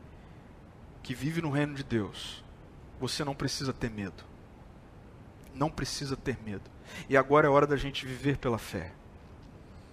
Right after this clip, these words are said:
Deus começou a despertar no meu coração uma iniciativa pra nossa comunidade agora, no pior momento da pandemia. O Ser Amor Social.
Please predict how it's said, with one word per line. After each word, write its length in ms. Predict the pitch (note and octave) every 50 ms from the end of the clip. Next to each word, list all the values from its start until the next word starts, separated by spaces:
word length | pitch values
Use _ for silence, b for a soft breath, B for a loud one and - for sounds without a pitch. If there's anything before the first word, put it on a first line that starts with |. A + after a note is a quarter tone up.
| - - B B B B B B B B B B B B - - - - - - - - - - - - - - - - - - - - -
Deus 180 | E3+ F#3+ F#3+
começou 440 | - - F#3+ F#3 E3+ - - G3 F#3
a 20 | F#3
despertar 500 | F3+ - - - F3 D#3+ - - F3 F3
no 140 | F3 F3
meu 140 | E3+ - F3
coração 600 | - - F#3 D#3 C#3+ - - - E3+ D#3 C#3+ C3
uma 200 | B2+ C#3 D3+ D#3+
iniciativa 640 | E3 E3 D#3 - - E3 D3 - - - F#3 E3+ D#3+
pra 160 | - D#3 C#3+
nossa 260 | D3 D#3 D3+ - -
comunidade 560 | - - D#3 D#3 D3 C#3+ C#3 C#3 C#3+ D3+ D3 D#3
agora, 460 | C#3+ - C3 B2+ B2+ A#2 G#2+ G#2 - - - - - - - - - - - - - - - - - - - - - - - - - - - - - - - - - - - - - - - - - -
no 100 | D#3 E3
pior 260 | - - F3+ F#3 F#3
momento 360 | F3+ E3 D3 D3+ D3+ C#3 -
da 120 | - C#3+
pandemia. 520 | - - C#3 C3+ C3 B2 A#2 A#2 G#2 F#2+ F2+ - - - - - - - - - - - - - - - - - - - - - - - - - - -
O 60 | -
Ser 220 | - - - F3+ E3+
Amor 260 | E3 D#3+ F3 E3+ D3+
Social. 580 | - - D#3 - - - F#3 B2+ G#2+ G2 -